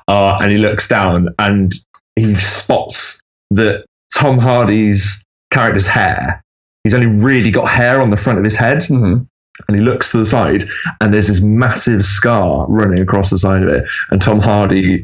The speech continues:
Speaker 1: goes into this fucking monologue about how basically, um, the Native Americans tried to scalp him one sunny day. <laughs> And, um,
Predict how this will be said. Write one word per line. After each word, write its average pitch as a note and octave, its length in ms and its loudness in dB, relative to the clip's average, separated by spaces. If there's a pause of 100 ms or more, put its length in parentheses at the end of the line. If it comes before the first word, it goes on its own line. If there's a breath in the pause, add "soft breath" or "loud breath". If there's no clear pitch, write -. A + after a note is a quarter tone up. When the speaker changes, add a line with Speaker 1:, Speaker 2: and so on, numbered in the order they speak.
Speaker 1:
goes G2 280 2
into F#2 200 0
this G2+ 180 0
fucking F#2+ 340 0
monologue F#2 460 0
about F2 260 0
how F#2 480 0 (280 loud breath)
basically, F#2+ 840 0 (380)
um, F#2 400 2 (180)
the A2 80 2
Native G2+ 300 2
Americans F#2+ 720 2
tried F#2+ 260 0
to G2 60 0
scalp - 420 -2
him F2+ 320 -2 (400)
one F2+ 440 0 (260)
sunny F2+ 400 0
day. F2+ 420 0
<laughs> - 580 0
And, C3 280 2
um, A#2+ 680 0